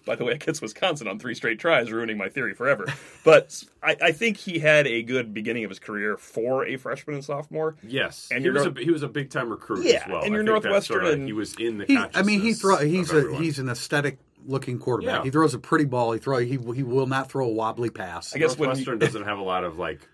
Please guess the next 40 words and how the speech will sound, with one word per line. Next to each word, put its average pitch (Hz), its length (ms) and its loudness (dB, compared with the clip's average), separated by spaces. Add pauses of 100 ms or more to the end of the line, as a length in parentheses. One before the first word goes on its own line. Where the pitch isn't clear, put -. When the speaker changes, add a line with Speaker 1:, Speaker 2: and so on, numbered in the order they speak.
(100)
Speaker 2:
six-foot-four 87 920 -8
strapping 82 840 -8 (300)
looking 87 320 -8
Speaker 1:
Right. - 200 -2
Speaker 2:
quarterbacks. 78 480 -4
Speaker 1:
So - 80 -8
that's 139 200 2
why 127 160 8
Speaker 2:
So 110 60 4
Speaker 1:
I 107 60 -4
Speaker 2:
he 110 80 -2
was 110 80 0
Speaker 1:
kinda 127 160 2
Speaker 2:
a - 20 0
Speaker 1:
get 117 200 2
Speaker 2:
big 110 60 -2
Speaker 1:
it - 60 -10 (120)
Speaker 2:
deal. 76 160 -8
Speaker 1:
that 131 100 -4
he's 113 160 -8
in 104 100 -6
there. 92 240 -12
It's, - 300 -14
they're 110 160 -10
not, 107 240 -12
like, 92 160 -12
gonna 92 140 -12
Speaker 2:
It's, 87 100 -12
Speaker 1:
replace 82 260 -10
him. - 100 -20
Speaker 2:
yeah. 90 200 -8 (360)
I 85 100 -12
mean, 76 280 -10
it, 82 260 -10
and 78 160 -12
he 80 60 -12
got 78 140 -10
the 78 80 -20
tutelage 85 360 -10
of, 85 120 -10